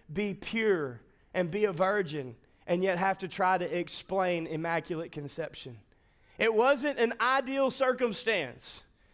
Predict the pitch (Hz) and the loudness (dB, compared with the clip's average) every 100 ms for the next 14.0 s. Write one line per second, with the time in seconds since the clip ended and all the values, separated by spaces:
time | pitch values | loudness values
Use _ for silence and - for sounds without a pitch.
0 | _ - 220 190 233 247 254 240 226 220 | _ 0 0 4 4 4 4 4 6 6
1 | 233 233 190 190 185 - _ _ _ _ | 6 4 4 2 0 -8 _ _ _ _
2 | _ _ - 208 214 254 262 220 208 208 | _ _ -2 -2 2 4 4 4 0 -6
3 | - 175 214 240 262 175 208 180 196 190 | -6 -2 2 2 2 2 2 2 0 -4
4 | - _ _ _ _ _ - 233 240 220 | -18 _ _ _ _ _ -4 0 2 2
5 | 214 247 247 240 226 208 - 277 262 - | 4 4 6 4 2 0 2 2 2 2
6 | 202 - - - _ _ _ _ _ - | 0 -2 -8 -10 _ _ _ _ _ -4
7 | 220 202 262 277 190 262 262 240 254 262 | -2 0 0 0 2 2 4 6 4 2
8 | 208 208 208 - 185 208 233 277 262 247 | 0 -4 -6 -4 0 2 2 4 4 4
9 | 254 247 165 117 - - _ _ _ _ | 4 2 -4 -6 -10 -12 _ _ _ _
10 | - 208 285 285 269 247 233 240 196 139 | 0 4 4 4 4 4 4 2 2 -4
11 | 113 - 202 208 233 208 202 208 196 180 | -6 -6 0 2 2 2 2 2 2 0
12 | 185 175 208 - 160 143 - - - - | -2 0 0 -2 -6 -8 -14 -20 -12 -2
13 | 254 302 240 233 262 226 262 262 190 190 | 0 2 0 2 2 4 4 2 -2 -8